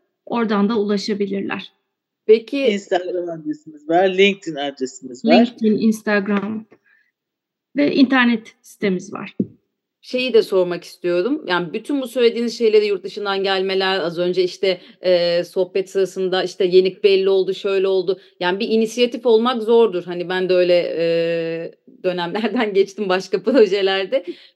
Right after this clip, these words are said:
Speaker 2: Bütün bu yani gülüşlerinizde anladığım üzere Türkiye'de böyle bir şey yapmak, ben bir sürü t-, şeyde de söylüyorum ama delilik işi.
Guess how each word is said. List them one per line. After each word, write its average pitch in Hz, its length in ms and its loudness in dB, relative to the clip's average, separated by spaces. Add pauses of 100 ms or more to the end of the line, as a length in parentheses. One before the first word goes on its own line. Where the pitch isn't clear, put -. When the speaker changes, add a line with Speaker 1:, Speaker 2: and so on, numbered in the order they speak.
(100)
Speaker 2:
Bütün 269 600 -6
bu 262 340 2 (220)
yani 196 320 -2
gülüşlerinizde 214 640 2
anladığım 214 460 -2
üzere 214 340 0
Türkiye'de 208 560 0
böyle 214 240 4
bir 359 60 2
şey 220 240 -8
yapmak, 214 540 -8
ben 196 220 -2
bir 226 60 -2
sürü 202 500 0
t-, 175 500 -10
şeyde 185 320 -2
de 185 80 0
söylüyorum 196 380 -2
ama 339 140 0
delilik 233 380 0
işi. - 340 -4